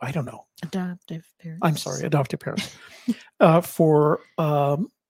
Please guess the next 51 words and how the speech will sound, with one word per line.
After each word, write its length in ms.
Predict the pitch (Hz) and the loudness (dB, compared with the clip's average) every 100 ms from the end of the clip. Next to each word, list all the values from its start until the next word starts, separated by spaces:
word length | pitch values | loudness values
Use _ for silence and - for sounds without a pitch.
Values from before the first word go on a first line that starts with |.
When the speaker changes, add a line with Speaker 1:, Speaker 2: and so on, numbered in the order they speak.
| _ | _
Speaker 1:
ten 200 | - 151 | -6 0
or 100 | 180 | 2
twelve 380 | 190 - 165 170 - | 0 -2 -4 -2 -2
years 240 | 156 - | -2 -2
after 320 | 156 160 - | -4 -4 -4
that, 220 | 151 147 - | -2 -4 -4
we 140 | 151 | -4
watched 400 | 147 147 156 - | -2 -2 -4 -6
these 180 | 147 147 | -6 -4
babies 420 | - 143 165 110 | -4 -4 -4 -8
grow. 320 | - 160 202 - _ _ _ _ - | -6 -4 -4 -6 _ _ _ _ -6
We 80 | |
could, 100 | 151 - - | -6 -6 -6
you 100 | 147 | -6
know, 220 | 139 151 _ | -6 -10 _
that 160 | 139 - | -10 -8
they, 100 | - | -10
they'd 140 | - 101 | -8 -6
go 100 | 139 | -6
to 120 | - | -8
school 480 | - - 180 185 170 | -6 0 0 0 -2
and 80 | - | -6
we'd 160 | 151 - | -12 -8
see 200 | - 170 | -4 0
'em. 280 | 175 165 170 - - - | 0 -2 -8 -14 -20 -10
Their 100 | - | -4
parents, 340 | 151 151 139 - | -2 -2 -4 -2
they 100 | 156 | -2
didn't 160 | 147 | -2
know 100 | - | -4
who 140 | 143 170 | -4 -4
we 180 | 147 143 | -4 -4
were 220 | 151 147 | -2 -4
at 80 | - | -2
first, 540 | 220 220 143 139 - - - - _ | 2 4 4 -2 -12 -20 -20 -20 _
but 100 | 160 | 2
after 260 | 151 - 160 | 2 2 -2
the 80 | 135 | -2
first 340 | - 139 - | -2 -2 -2
two 160 | - 151 | -6 -4
or 100 | 135 | -4
three 180 | 151 | -6
Christma-, 440 | 139 180 - - - _ | -4 -4 -4 -6 -14 _
Christmases, 680 | - 160 180 156 160 147 - | -4 -4 -4 -8 -8 -8 -6
their 120 | 143 | -8
parents 380 | - 147 127 - | -6 -6 -6 -6
would 80 | |
have 100 | 76 | -6
told 260 | - 101 220 | -2 -2 -2
them, 160 | 151 139 _ _ _ _ - | -8 -12 _ _ _ _ -2
"These, 420 | 147 139 131 - | 0 0 -6 -12